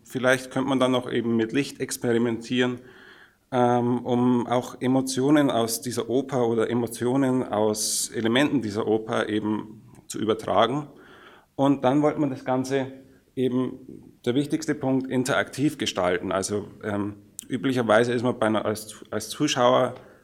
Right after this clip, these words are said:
bei einer Oper recht, recht passiv, man kann nicht eingreifen in die Inszenierung. Und wir haben uns gedacht, wir wollen das Ganze interaktiv steuern, ähm, so dass am Schluss, ähm, die Besucher,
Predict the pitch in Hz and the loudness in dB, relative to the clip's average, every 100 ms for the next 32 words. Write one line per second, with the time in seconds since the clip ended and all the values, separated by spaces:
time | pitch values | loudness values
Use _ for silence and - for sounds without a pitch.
0 | _ 117 110 113 127 131 120 110 - - | _ -6 -4 -2 -4 -2 -2 -2 -6 -18
1 | - 90 - 123 117 123 - - 127 - | -20 -20 -18 -16 -12 -12 -12 -8 -8 -4
2 | 165 156 123 117 117 123 127 - 117 147 | -4 -2 -4 -8 -6 -4 -4 -6 -4 -2
3 | - 139 135 139 127 120 131 - 127 131 | 0 -2 -2 -4 -4 -2 -4 -2 -2 2
4 | 156 156 147 - - - - - 117 143 | 2 2 0 -8 -20 -20 -12 -6 0 4
5 | 147 147 - 131 120 120 - - - - | 4 4 0 2 2 0 -6 -20 -18 -4
6 | 127 117 123 117 - 127 131 139 127 120 | 0 2 2 0 0 0 0 0 0 0
7 | - 127 123 123 107 - 151 165 - - | -2 -4 -2 0 -2 -2 -4 -4 -4 0
8 | 131 147 143 139 131 117 120 113 - - | 4 4 4 2 0 0 0 -2 -6 -6
9 | 131 120 117 - - - - 131 127 131 | 0 2 0 -6 -20 -20 -2 -2 0 0
10 | 123 127 151 143 - - - - _ - | 0 2 2 2 -6 -14 -20 -20 _ -20
11 | - _ _ _ - 143 139 135 147 147 | -20 _ _ _ -2 0 2 0 0 0
12 | 143 - 170 175 139 147 139 | 0 4 4 6 6 6 2